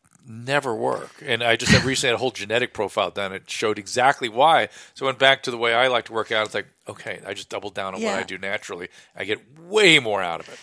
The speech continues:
Speaker 2: So,
Speaker 1: Way more out of it.
Speaker 2: so I keep things extremely simple for people, like, oversimplified, and people are always amazed that it worked. It's like, well, 'cause, because it, we're, all these trainers, everybody's overcomplicating it. It's not that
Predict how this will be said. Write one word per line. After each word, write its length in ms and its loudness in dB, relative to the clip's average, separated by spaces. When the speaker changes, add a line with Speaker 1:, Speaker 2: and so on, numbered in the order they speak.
Speaker 2:
So, 180 2
Speaker 1:
Way 60 2
more 180 -8
out 100 -18
of 100 -20
it. 40 -4
Speaker 2:
so 200 4
I 120 12
keep 200 2
things 240 0
extremely 640 0
simple 340 -2
for 160 -2
people, 240 2
like, 180 6
oversimplified, 1080 6
and 200 2
people 260 0
are 60 6
always 200 4
amazed 240 -4
that 80 0
it 60 -6
worked. 360 -4
It's 140 -2
like, 140 -4
well, 140 -6
'cause, 180 0
because 340 4
it, 120 4
we're, 220 2
all 140 4
these 200 -4
trainers, 340 -2
everybody's 300 0
overcomplicating 880 4
it. 120 -8
It's 220 -2
not 460 2
that 340 8